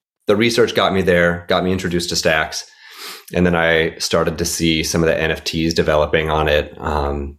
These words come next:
on Byzantium and then Arlon Stacks. And I thought, "This is a pretty cool space." Started becoming more active on Twitter and just engaging more in the community and learning more about the various projects.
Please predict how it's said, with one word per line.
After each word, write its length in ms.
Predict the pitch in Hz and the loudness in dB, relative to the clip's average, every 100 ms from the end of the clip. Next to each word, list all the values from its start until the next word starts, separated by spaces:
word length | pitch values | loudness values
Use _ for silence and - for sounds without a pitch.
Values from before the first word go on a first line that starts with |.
| - | -2
on 140 | 85 | 0
Byzantium 600 | 80 80 80 78 80 80 | 0 0 0 0 0 0
and 60 | 80 | 0
then 100 | 76 | -2
Arlon 300 | 67 76 80 | 0 0 0
Stacks. 540 | - 76 73 - - - - - - _ _ - | 0 0 0 -2 -12 -16 -20 -20 -20 _ _ -2
And 380 | 80 78 76 76 80 | 0 2 0 -2 -4
I 80 | |
thought, 600 | 78 - 78 73 71 - - _ _ | -4 0 2 2 0 -6 -20 _ _
"This 180 | 95 147 | -6 -4
is 120 | 147 | 2
a 440 | 156 139 135 - - - | 4 6 4 0 -14 -18
pretty 260 | - 143 | -2 0
cool 260 | 135 135 117 | 0 2 2
space." 680 | - 127 98 85 92 - - _ _ _ - | 2 4 4 4 0 -8 -14 _ _ _ -16
Started 280 | - 95 90 | 0 0 0
becoming 300 | 90 95 90 | 0 2 4
more 160 | 87 | 4
active 260 | 85 82 85 | 2 0 -2
on 140 | 85 | -2
Twitter 680 | 82 92 87 85 85 82 - _ | 0 2 4 4 2 -2 -12 _
and 580 | 85 80 78 76 76 76 - _ | -6 -2 -2 -4 -6 -12 -18 _
just 180 | - 95 | -4 0
engaging 400 | 104 92 90 87 | 2 2 2 0
more 460 | 85 85 82 85 - _ _ _ - | 2 4 2 -2 -14 _ _ _ -2
in 120 | 90 | 0
the 60 | 82 | 0
community 560 | - 82 85 73 76 | 0 2 2 0 0
and 320 | 76 71 80 | 0 -2 -4
learning 300 | 80 80 80 | -2 -2 0
more 200 | 82 78 | 0 0
about 340 | 78 78 76 78 | 0 0 0 -2
the 80 | 80 | 0
various 340 | 82 78 73 | 2 2 -2
projects. 680 | - 98 90 90 87 - | 0 0 2 0 0 -6